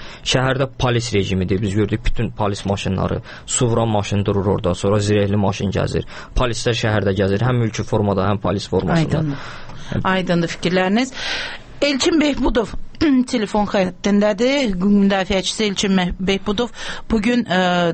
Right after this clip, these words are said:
Speaker 2: deməli, Mütəşəkkil Cinayətkarlığa Qarşı Mübarizə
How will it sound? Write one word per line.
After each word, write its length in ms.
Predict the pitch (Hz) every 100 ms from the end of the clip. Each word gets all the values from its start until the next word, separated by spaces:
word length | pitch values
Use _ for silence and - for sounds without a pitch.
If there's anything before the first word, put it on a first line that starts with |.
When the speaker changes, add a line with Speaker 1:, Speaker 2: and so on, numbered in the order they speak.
| - 170
Speaker 2:
deməli, 320 | 170 170 190
Mütəşəkkil 560 | 196 196 208 190 208 202
Cinayətkarlığa 720 | 190 175 - 190 175 180 190 180
Qarşı 320 | 170 - 202
Mübarizə 540 | 185 165 170 165 185